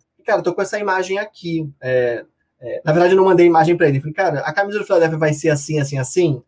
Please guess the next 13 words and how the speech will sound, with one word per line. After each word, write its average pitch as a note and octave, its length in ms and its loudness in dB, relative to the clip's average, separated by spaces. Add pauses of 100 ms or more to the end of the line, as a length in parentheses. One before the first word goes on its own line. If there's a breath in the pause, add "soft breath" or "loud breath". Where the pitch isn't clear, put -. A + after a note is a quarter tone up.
Aí C#3 180 0
ele C#3 120 0
falou, C#3 420 -2
"Pelo E3+ 240 4
que E3+ 80 -4
eu E3+ 100 2
sei, D#3 280 -2
vai F#3 160 0
ser." C#3+ 320 -6
Aí C3 180 -4
eu D3+ 160 -6
consegui D#3 300 -6
confirmar. E3 560 -2